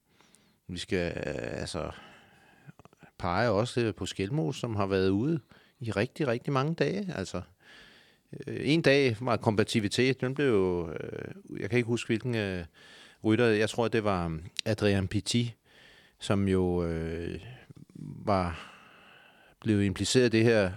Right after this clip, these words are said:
styrt, hvor han får en flænge fra anklen og hele vejen op, øh, over, øh, rumpetten og, og kæmper sig i mål, øhm, inden for tidsgrænsen. Og det var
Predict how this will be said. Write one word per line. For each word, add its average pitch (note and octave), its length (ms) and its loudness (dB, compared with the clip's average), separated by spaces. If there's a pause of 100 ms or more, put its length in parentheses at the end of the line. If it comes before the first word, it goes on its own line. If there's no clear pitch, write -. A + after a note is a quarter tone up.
(180)
styrt, A2+ 300 2
hvor G#2+ 180 4
han G#2 260 0
får G2+ 180 0
en G2+ 80 0
flænge G#2 340 0
fra F2+ 400 0
anklen G#2+ 360 -2
og F2+ 60 0
hele G2+ 160 0
vejen G2 200 0
op, F#2+ 240 -2 (1000)
øh, F2+ 320 0
over, G2 420 2 (120)
øh, F#2+ 160 -2
rumpetten G2 580 2 (440)
og, F#2+ 300 0
og F#2 400 0
kæmper A2+ 340 2
sig A2+ 220 4
i G2 40 2
mål, A2 400 4 (260)
øhm, F2 540 0 (1300)
inden G#2+ 200 2
for A#2 80 2
tidsgrænsen. G#2 640 -2
Og F#2+ 120 -4
det A2+ 80 2
var G#2+ 240 6